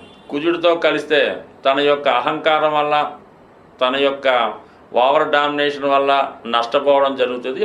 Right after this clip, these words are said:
అన్నదమ్ముల వల్ల, బంధువుల వల్ల కూడా పతనానికి కారణం అవుతూ ఉంటుంది. ఇంకా చాలా ఉంటాయి. But దీనికి పరిహారం ఏంటంటే కేవలం కనకదుర్గ అమ్మవారు, అంటే మనం ఈ శక్తి దేవతల్ని ఆరాధించడం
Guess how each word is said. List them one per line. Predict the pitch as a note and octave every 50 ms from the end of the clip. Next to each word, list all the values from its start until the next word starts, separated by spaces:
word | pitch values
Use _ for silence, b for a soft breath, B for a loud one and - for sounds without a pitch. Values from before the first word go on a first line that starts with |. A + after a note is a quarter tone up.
| G#3 D#3+
అన్నదమ్ముల | D3+ D#3 D3+ D#3 D#3 D#3 D3+ D3+ D#3 D3 D3
వల్ల, | C#3+ D3 D3 D3+ C#3+ - - - - - - - - - - - - - - - A2+ B2
బంధువుల | C3 C3+ C3+ C#3 C#3+ C#3+ C#3 C#3
వల్ల | C3+ C3+ C3+ C3 B2
కూడా | B2+ C3+ F3+ A#3 A3+ - B B B B B B - -
పతనానికి | A2+ B2+ B2+ C3+ C3+ C3+ C3+ C#3 C#3 C#3 - B2
కారణం | A#2+ A#2+ A#2+ A#2 A2+
అవుతూ | A2 A2 G#2 A2 G#2
ఉంటుంది. | G2+ G2+ G#2 - -
ఇంకా | D#3+ G#3+ G#3 G#3 D#3
చాలా | C3 C3+ C#3+ D#3+ E3 D3+
ఉంటాయి. | C#3+ C#3 E3 F3 F#3 - F3+
But | F#3 - - E3 C#3 B2+
దీనికి | C3+ D3 D#3 D#3 D3 D3+ -
పరిహారం | C3 C#3 D#3+ F3 F3+ F#3+ F#3+ F#3+ F#3 E3+ - - - - B2+ C3+
ఏంటంటే | C#3 C#3 C#3 C#3 C#3 F3+ G#3+ A#3+ A#3+ - B B B B B B B - - B2+
కేవలం | C3 C#3 C#3+ D3+ D#3 D#3 C#3+ B2 G#2 G2+ - - - - - - - - - A#2+
కనకదుర్గ | B2+ C#3 D#3 D#3 D#3+ D#3 D3 D#3 D#3 D3+ - C3 D#3 D3 C3+
అమ్మవారు, | C3+ C3 B2+ A#2+ A2 G2 - - - - - - - - -
అంటే | - A#3+ A3 G3+ F3 E3
మనం | E3 D#3 C#3+ A#2+ - - - - - - B2+ C3 C3+
ఈ | C3 C3 B2+ - - - - - - - - C#3+
శక్తి | C#3 C#3+ - - - F3+ F3 E3
దేవతల్ని | D#3+ D#3+ D#3 D#3 D3+ C#3 C3+ D3 C#3+ C#3 B2+ A2 - - - - B B B B B B B B - G#2 A#2 B2
ఆరాధించడం | - D3 D3 D3 D3 C#3+ C#3+ C#3 C#3 C3+ C3 C3